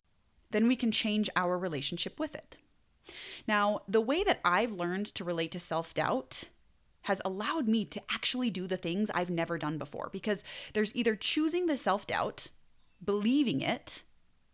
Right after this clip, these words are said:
and not accomplishing my dreams and feeling terrible about that, or there's accepting the self-doubt, pursuing my dreams anyway, and even though it's challenging and difficult and out of my comfort zone and painful and tedious,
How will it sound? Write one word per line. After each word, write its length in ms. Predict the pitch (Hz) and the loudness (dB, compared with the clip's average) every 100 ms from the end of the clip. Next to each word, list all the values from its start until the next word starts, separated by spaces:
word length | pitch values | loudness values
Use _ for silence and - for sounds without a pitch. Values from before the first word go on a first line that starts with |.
| _ | _
and 160 | 180 180 | -2 4
not 220 | 185 196 | 6 6
accomplishing 480 | 233 170 165 - 165 | 2 0 -2 -4 -4
my 100 | 156 | -4
dreams 540 | 143 127 151 233 - - | -4 -2 0 -2 -4 -8
and 120 | 180 | -8
feeling 220 | 185 170 | -4 -6
terrible 380 | 160 156 135 135 | -4 -4 -6 -6
about 240 | 123 131 - | -4 -6 -2
that, 420 | 139 262 - - - - _ _ _ _ | -2 -2 -6 -16 -18 -20 _ _ _ _
or 560 | 254 330 247 165 277 285 _ _ _ _ - | 0 6 6 4 0 -4 _ _ _ _ -2
there's 220 | 196 190 | -2 0
accepting 680 | 185 - - 381 - 175 - | -4 -2 0 0 2 -2 -2
the 80 | 170 | -8
self-doubt, 680 | - 135 - 113 160 233 | -6 -8 -6 -2 0 -2
pursuing 460 | - 190 - 285 269 | -8 -6 -2 0 2
my 120 | 214 | 2
dreams 360 | 185 170 170 151 | -2 -2 -4 -2
anyway, 460 | 262 392 185 131 175 | 0 2 4 2 0
and 120 | 196 | -2
even 200 | - 302 | 2 4
though 120 | 233 | 4
it's 140 | 147 - | 2 -4
challenging 600 | - - 302 320 175 143 | -4 0 4 4 2 -2
and 160 | 170 | -2
difficult 460 | 147 214 330 175 165 | -4 -4 -4 -4 -4
and 100 | - | -2
out 100 | 220 | -2
of 80 | 202 | -2
my 120 | 160 | -4
comfort 400 | - 269 302 294 | 0 0 0 -2
zone 160 | 165 151 - | -2 -2 -2
and 160 | 190 | -4
painful 460 | 170 247 285 226 180 | 2 4 6 4 2
and 140 | 180 175 | 0 -2
tedious, 800 | - 480 220 131 254 - - | 0 2 2 2 0 -4 -14